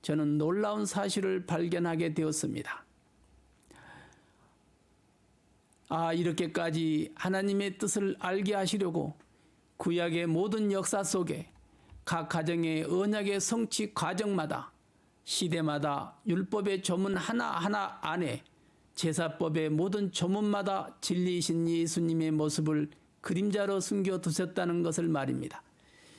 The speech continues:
이게 무슨 뜻이냐고요? 간단히 말해볼까요? 유월절의 어린 양은 누구를 예표합니까? 율법이 요구하는 피 흘림의 제사는 누구의 그림자입니까?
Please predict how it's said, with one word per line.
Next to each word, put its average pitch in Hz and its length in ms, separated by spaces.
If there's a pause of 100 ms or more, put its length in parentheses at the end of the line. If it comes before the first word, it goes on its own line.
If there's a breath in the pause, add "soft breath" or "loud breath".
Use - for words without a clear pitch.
(220 loud breath)
이게 185 200
무슨 214 440
뜻이냐고요? 196 800 (320)
간단히 196 720 (800)
말해볼까요? 170 1040 (680)
유월절의 170 680
어린 160 300
양은 151 360
누구를 208 400
예표합니까? 180 840 (840 loud breath)
율법이 202 560
요구하는 196 560
피 214 140
흘림의 185 520
제사는 170 600
누구의 202 440
그림자입니까? 170 960